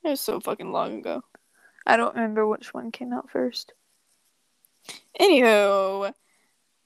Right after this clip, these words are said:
Speaker 1: so my dad takes me and my brother Six Flags every, uh, year.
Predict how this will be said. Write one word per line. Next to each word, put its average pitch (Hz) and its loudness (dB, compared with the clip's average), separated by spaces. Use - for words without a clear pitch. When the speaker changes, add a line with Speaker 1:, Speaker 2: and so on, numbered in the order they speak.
Speaker 1:
so 233 -4
my 233 -4
dad 220 -4
takes 202 -14
me 202 -12
and 208 -10
my 233 -6
brother 196 -6
Six 277 -10
Flags - -10
every, 240 -6
uh, 196 -4
year. 190 -10